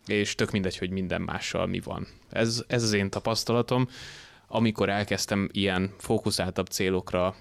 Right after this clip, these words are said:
ö, összpontosítani a saját kis erőforrásaimból, akkor éreztem azt, hogy, ö, hogy az eredmények is kézzelfoghatóbbak voltak.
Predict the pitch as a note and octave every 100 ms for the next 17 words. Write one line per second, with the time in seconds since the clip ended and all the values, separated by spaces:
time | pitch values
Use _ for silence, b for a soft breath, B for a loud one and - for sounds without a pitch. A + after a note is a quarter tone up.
0 | B - G2 F2+ G2+ - G#2 G2 - A#2
1 | G#2+ A2+ A#2+ A#2+ - - - - - F#2
2 | - - G#2 G#2 - G2+ F#2+ - G2 F#2+
3 | F#2 F#2+ - F#2+ F#2 B B B B _
4 | - G#2 G2 F2+ - F#2+ F#2 F2+ - F#2+
5 | F2 F2+ F#2 F2+ F#2 - - F#2+ F#2 F#2
6 | F#2+ F#2 F#2 E2+ E2+ - - F#2+ F#2+ E2
7 | - F2 - - E2 F#2+ E2+ D#2+ D#2+ -
8 | F2+